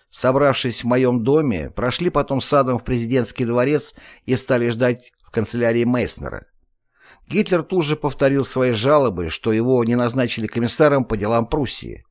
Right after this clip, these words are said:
Он считал, что это серьёзно ограничивает его права. Я сказал ему, что к вопросу о его прусском назначении можно будет вернуться позже. На это Гитлер ответил, что при таком ограничении власти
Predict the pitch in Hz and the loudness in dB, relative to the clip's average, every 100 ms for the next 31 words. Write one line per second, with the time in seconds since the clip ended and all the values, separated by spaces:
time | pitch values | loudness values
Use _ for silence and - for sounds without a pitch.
0 | _ - - - - 131 - 156 180 175 | _ -20 -20 -8 0 2 2 0 4 4
1 | 127 127 117 120 - 143 151 170 143 131 | 4 0 0 -2 -2 0 2 2 2 0
2 | 110 120 131 - 120 117 101 101 101 104 | 2 2 2 0 -2 -2 -2 -2 -2 -2
3 | 104 82 - _ _ _ _ - - 85 | -2 -4 -10 _ _ _ _ -20 -12 -2
4 | 135 - 156 160 202 170 110 - 98 92 | 0 2 2 4 2 2 0 -2 -4 0
5 | 107 110 123 - 110 92 - 110 110 - | 0 2 -2 0 -2 -2 -2 0 0 -2
6 | 107 - - 110 107 120 135 - 185 113 | -6 -6 -4 -2 -2 -2 0 0 2 0
7 | 104 120 160 143 127 123 107 110 123 - | 0 -2 -2 -2 -2 0 0 0 0 -2
8 | 117 - 71 53 - - _ _ - - | -6 -6 -8 -8 -12 -16 _ _ -20 -20
9 | - - 98 151 196 180 147 175 160 156 | -20 -6 2 4 4 2 -2 -2 0 0
10 | 117 104 95 90 87 - 113 135 127 147 | 0 -2 -2 -6 -6 -2 0 0 0 0
11 | - 151 - 120 131 143 147 - 135 135 | 2 0 0 0 0 0 -2 0 2 4
12 | 131 151 147 - 95 | 4 4 2 -4 -10